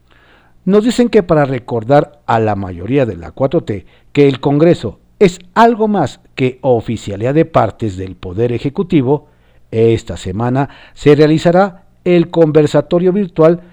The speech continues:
Retos y Desafíos de los Países de América Latina en el marco de la pandemia del covid diecinueve, el rol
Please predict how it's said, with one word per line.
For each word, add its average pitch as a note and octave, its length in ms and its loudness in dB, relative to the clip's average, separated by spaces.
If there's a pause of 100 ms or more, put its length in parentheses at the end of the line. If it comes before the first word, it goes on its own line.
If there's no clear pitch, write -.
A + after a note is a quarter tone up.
(200)
Retos F#3 580 0
y C#3 140 0
Desafíos B2 680 0 (100)
de A#2 180 -2
los A#2 260 -2
Países A#2+ 420 -4
de A#2 100 -2
América A#2 420 -4
Latina C#3 560 -2 (320)
en F#3+ 160 2
el F3+ 180 2
marco C#3 400 0
de C3 80 0
la A2+ 220 -6
pandemia B2 460 -2
del A#2 180 -4
covid G#2 320 -10
diecinueve, B2+ 560 -4 (500)
el G2 180 -10
rol F3 300 2